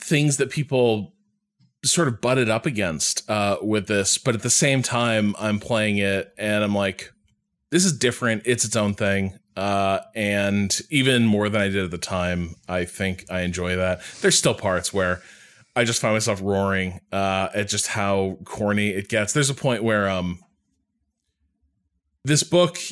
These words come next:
this book, this, <laughs> this game is so touchingly dedicated to Stephen King in places that it just cracks me up. There's a point where Alan Wake is, <laughs> is attacked by, like, haunted pipes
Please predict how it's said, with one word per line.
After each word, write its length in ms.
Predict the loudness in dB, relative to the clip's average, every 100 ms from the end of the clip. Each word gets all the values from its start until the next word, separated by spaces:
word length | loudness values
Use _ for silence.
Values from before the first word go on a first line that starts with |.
| -12 -4
this 480 | -2 0 2 2
book, 180 | 2 0
this, 140 | 2 2
<laughs> 0 |
this 260 | 4 2
game 360 | 2 4 4 4
is 100 | 4
so 120 | 2
touchingly 600 | 0 -2 0 2 2 2
dedicated 640 | 2 0 0 0 2 0
to 100 | -2
Stephen 400 | -4 0 2 2
King 360 | 0 0 0 0
in 140 | -2 -4
places 680 | 0 0 0 -2 -2 -4 -8 -20 -18 -16
that 220 | 0 2
it 60 | 2
just 220 | 0 -2
cracks 340 | 0 0 0
me 100 | -2
up. 140 | -2 -2
There's 140 | -4
a 40 | -6
point 220 | -4 -2
where 300 | 0 0 -2 -8 _ _ _ _
Alan 260 | 0 2 2
Wake 220 | 2 0
is, 340 | -2 -2 -4 -2
<laughs> 40 |
is 180 | -2 0
attacked 600 | 0 2 2 0 -4 -2
by, 140 | 2
like, 400 | 2 2 0 -4 -18 -20 -20 -20 _ _ _ -18 -18 _ _ -12
haunted 680 | -10 0 2 4 4 2 -4 _ -12
pipes 720 | 0 2 2 2 2 0